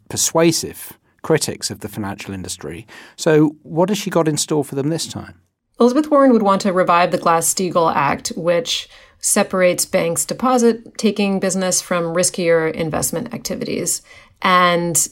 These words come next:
Speaker 2: uh, the idea there is that hopefully doing that would place less pressure on the government to bail out these big financial institutions in the future. There's quite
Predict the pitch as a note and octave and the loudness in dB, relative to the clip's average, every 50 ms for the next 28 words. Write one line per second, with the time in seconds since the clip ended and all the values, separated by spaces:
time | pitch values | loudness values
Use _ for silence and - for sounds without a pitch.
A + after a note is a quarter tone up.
0 | _ _ - F#3+ F3 E3 E3 E3 E3+ E3+ E3+ - - F#3+ F#3+ F#3 F#3 F#3 F3+ F#3 | _ _ -4 -2 0 0 0 2 0 0 -2 -2 -2 0 2 2 2 2 2 2
1 | F#3 F3+ F3 D#3+ E3+ E3+ E3 D#3+ D#3+ D#3+ D#3+ D3 - E3+ E3 E3+ - - - - | 2 4 4 6 6 6 6 4 4 2 0 0 0 0 0 0 -2 -4 -2 -2
2 | F3 E3 - - - E3 D#3+ D#3 D3+ D3+ D#3 E3 D#3+ - D3 D3 E3 D#3+ E3 D#3 | -2 -2 -2 0 2 4 6 6 6 6 4 2 -2 -6 -6 -2 0 0 2 2
3 | D#3 D#3+ D#3 D3+ D3+ - F3+ E3+ E3 - - F3 D#3+ E3+ E3+ D#3+ - - F3 E3 | 2 2 2 0 0 0 -2 -2 -2 0 0 0 0 0 0 -2 -2 -2 -4 -2
4 | D3+ - E3 D#3+ D#3 D#3 D#3 D#3 D#3 D#3 D#3 D#3 D#3 - - E3+ D3+ D#3 E3 D#3+ | -2 -2 -2 0 0 0 0 -2 -2 -2 -2 -4 -4 -2 -2 -2 0 0 0 0
5 | D#3 D3+ - - D#3 D#3+ D#3+ D#3 - E3 D#3 - E3 E3 D#3 - F3+ E3 E3 D#3 | 2 0 0 0 0 0 -2 -2 -4 -6 -6 -6 -6 -8 -6 -6 -6 -4 -4 -6
6 | - - - - - - F#3 E3+ - - D#3+ - F3 D#3+ D3+ - D#3 E3+ E3+ E3 | -6 -6 -8 -8 -8 -8 -8 -8 -8 -8 -8 -6 -6 -6 -6 -6 -6 -6 -6 -6
7 | - - F3 F3 E3 - - - - - - - - - F3+ - - - F3 E3 | -6 -6 -8 -10 -8 -8 -8 -8 -8 -6 -6 -6 -4 -6 -6 -6 -4 -4 -4 -4
8 | - | -4